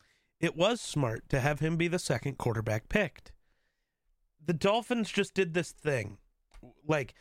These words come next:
they passed on Drew Brees, uh, in, like,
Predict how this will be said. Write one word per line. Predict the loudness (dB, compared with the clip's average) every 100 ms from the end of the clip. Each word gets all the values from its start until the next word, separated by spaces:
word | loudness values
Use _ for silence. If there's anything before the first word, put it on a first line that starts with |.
| _ _
they | -4 -4
passed | 0 2 2 2 0
on | 0 2
Drew | 2 2 2
Brees, | 0 0 0 -2 -4 -8 -8 -10 -6
uh, | -4 -6 -8 -6
in, | -4 -4
like, | -8